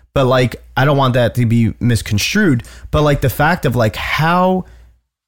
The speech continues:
amazingly unknown we are, but how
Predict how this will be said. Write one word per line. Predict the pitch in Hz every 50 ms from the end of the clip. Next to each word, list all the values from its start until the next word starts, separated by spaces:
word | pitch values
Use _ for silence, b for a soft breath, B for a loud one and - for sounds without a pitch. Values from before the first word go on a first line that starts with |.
| _ _ _ _ -
amazingly | 127 131 123 120 127 131 139 139 147 160 147 143 160 156 156 151 143 143 135 127 - -
unknown | 123 123 131 139 135 120 107 107 117 131 127 120 110
we | 107 101 67
are, | - 95 - - 104 - b b b b b b b b _ _ _ -
but | - 135 123
how | 113 110 135 143 143 139 139 131 127 117